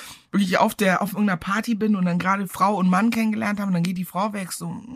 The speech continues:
"So you're an actress from Germany, eh? You're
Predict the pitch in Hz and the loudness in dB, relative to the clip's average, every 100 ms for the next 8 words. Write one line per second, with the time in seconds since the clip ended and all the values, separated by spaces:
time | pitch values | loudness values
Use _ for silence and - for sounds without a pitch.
0 | 160 - - - 302 294 294 - - - | -14 -12 -10 -12 -12 -10 -6 -6 -6 -6
1 | - - 220 160 180 185 143 123 - _ | -4 -2 0 0 0 0 2 0 -4 _
2 | - 214 269 - - - - - | -4 -4 -6 -14 0 0 0 -2